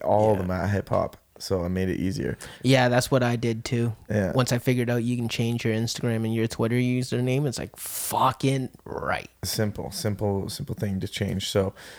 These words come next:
Speaker 1: got
Speaker 2: And
Speaker 1: that.
Speaker 2: honestly, artists really need to pay attention to shit like that. Like, making sure all of your usernames on your social media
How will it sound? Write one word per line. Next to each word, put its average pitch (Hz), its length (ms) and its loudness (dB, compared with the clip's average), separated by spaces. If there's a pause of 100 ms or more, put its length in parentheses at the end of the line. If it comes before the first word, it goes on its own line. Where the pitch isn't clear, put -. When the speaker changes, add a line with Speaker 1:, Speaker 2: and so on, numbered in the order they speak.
(280)
Speaker 1:
got 110 320 4
Speaker 2:
And 107 200 8
Speaker 1:
that. - 120 -2
Speaker 2:
honestly, 151 480 6
artists 143 380 6
really 123 360 6
need 120 300 -2
to 110 80 -2
pay 120 280 2
attention 104 500 -2
to 101 80 -2
shit - 260 -4
like 87 220 -6
that. 80 280 -4
Like, 104 220 -2 (160)
making 127 300 2
sure 120 300 2
all 120 300 4
of 120 140 -2
your 120 100 0
usernames 123 800 2
on 120 180 2
your 117 140 2
social 120 340 2
media 127 500 4